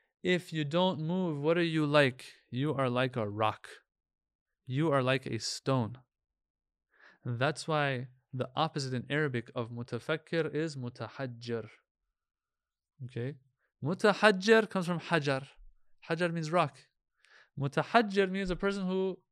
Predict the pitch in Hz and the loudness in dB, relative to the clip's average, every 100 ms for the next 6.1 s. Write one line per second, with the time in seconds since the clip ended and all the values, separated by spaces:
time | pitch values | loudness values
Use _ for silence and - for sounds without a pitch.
0 | _ - 180 175 165 - 151 151 156 170 | _ -6 -2 -2 -4 -6 -4 -2 -2 -2
1 | 147 135 127 127 110 - 123 131 135 147 | -6 -4 -2 -2 -2 -8 -6 -6 -4 -2
2 | 156 151 143 147 139 151 - 151 139 143 | -2 -4 -2 -4 -2 -6 -2 -2 -2 -2
3 | 147 151 160 151 147 147 135 143 160 147 | -4 -2 -6 -6 -4 -4 -2 -2 -2 -2
4 | 135 123 - - 120 107 - - 127 - | -2 -2 -4 -2 -2 -2 -10 -6 -6 -6
5 | _ - - - - - - - - 113 | _ -20 -20 -20 -20 -20 -20 -12 -4 -2
6 | 143 | -2